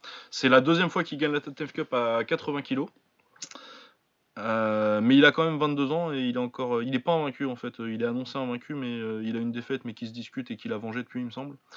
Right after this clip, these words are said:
C'était à la Tatnef il y a deux, trois ans, quand il devait avoir dix-huit, dix-huit ou dix-neuf ans. Maintenant, il a vingt-deux ans et, euh, bah, pour moi, c'est, euh, à quatre-vingts kilos. Donc, euh, pour moi, je,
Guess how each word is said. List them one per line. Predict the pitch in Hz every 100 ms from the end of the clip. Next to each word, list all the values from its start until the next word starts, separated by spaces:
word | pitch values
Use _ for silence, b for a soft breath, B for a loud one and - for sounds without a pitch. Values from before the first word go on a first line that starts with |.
| B B
C'était | - 113 110
à |
la | 110
Tatnef | - - 120
il | -
y |
a |
deux, | 104 113
trois | - 104
ans, | 123 _ _ _ - -
quand | 104 107
il |
devait | 104
avoir | 101 101
dix-huit, | 101 104 95 -
dix-huit | 104 101 107 110 104
ou | 104
dix-neuf | 101 107 101
ans. | 254 _ B B B -
Maintenant, | 98 151
il | 143
a |
vingt-deux | 131 139 135 135
ans | 160 160 156
et, | 131
euh, | 123 120 117 117 110
bah, | 113
pour | 117 123
moi, | 127 139
c'est, | - 117
euh, | 110 104 104 101 101
à | 104
quatre-vingts | 120 - 117 110
kilos. | - 123 117
Donc, | 107 -
euh, | 107 101 104 98 -
pour | 135
moi, | 143
je, | 139